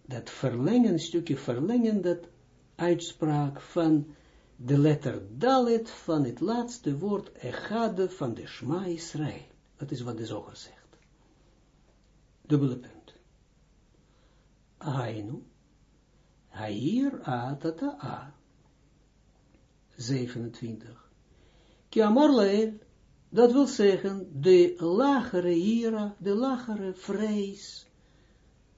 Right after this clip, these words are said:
Zevenentwintig. Ki Amar Le, zoals hij zegt, zei dat bovenaan, in de ot Resh Alef.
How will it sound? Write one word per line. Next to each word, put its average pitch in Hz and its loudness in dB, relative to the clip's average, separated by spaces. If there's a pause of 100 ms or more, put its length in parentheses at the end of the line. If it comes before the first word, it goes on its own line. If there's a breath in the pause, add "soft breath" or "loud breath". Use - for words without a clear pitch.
(560)
Zevenentwintig. 165 -4 (1040)
Ki 277 6
Amar 240 4 (880)
Le, 196 0
zoals 262 2
hij 240 2
zegt, 226 -4
zei 214 -2
dat 190 -4 (340)
bovenaan, 139 2 (880)
in 247 2
de 127 -2
ot 208 -4 (220)
Resh 170 -6
Alef. - -14